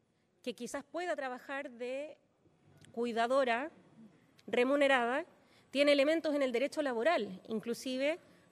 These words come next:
para poder hacer ejercer cuestiones relativas a la dignidad humana y los derechos fundamentales. Acá se está por primera vez reconociendo el derecho al cuidado, es algo que va a tener que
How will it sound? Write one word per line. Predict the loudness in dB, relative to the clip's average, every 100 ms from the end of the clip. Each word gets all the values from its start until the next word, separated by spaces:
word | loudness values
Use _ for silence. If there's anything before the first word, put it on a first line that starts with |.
| 0
para | 2 2
poder | 2 0 2
hacer | 0 0
ejercer | -2 -2 -4 0 0 0 -6 -20 _ -20 -10
cuestiones | -4 0 2
relativas | 2 2 2 2 2
a |
la | 0
dignidad | 0 0 -2 -2
humana | -2 -2 0
y |
los | 0
derechos | 0 -2 -4 -8
fundamentales. | -4 -2 -2 -4 -4 -8 -10 _ -20 -4
Acá | -2 2 0 0
se | -6
está | -2 -2
por | 0 -4
primera | -2 -2 2 2
vez | 2
reconociendo | -2 -2 -4 -2 -2 0 0 0
el | -2 -2
derecho | -2 -2 -4
al | -4
cuidado, | 0 2 2 2 -2
es | -2
algo | 0 0 -2
que | 0
va | 0
a | -2
tener | -2 -4
que | 2 2